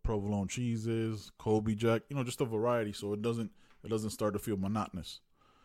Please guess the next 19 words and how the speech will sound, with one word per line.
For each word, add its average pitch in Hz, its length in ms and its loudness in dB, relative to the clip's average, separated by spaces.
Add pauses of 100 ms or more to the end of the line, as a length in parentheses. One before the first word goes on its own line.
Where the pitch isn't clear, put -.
(280)
But 98 140 -4
that's 107 180 2
what 107 120 2
we 107 80 2
doing, 110 240 4
man. 104 160 2 (920)
Let's 120 220 -2
get 127 200 4
into 110 460 -2
the 104 80 2
rest 117 340 4
of 104 80 -2
the 95 60 0
stuff - 240 -4
I 90 80 -2
got 92 160 0
into 87 160 -4
this 85 180 -4
weekend, 80 300 -8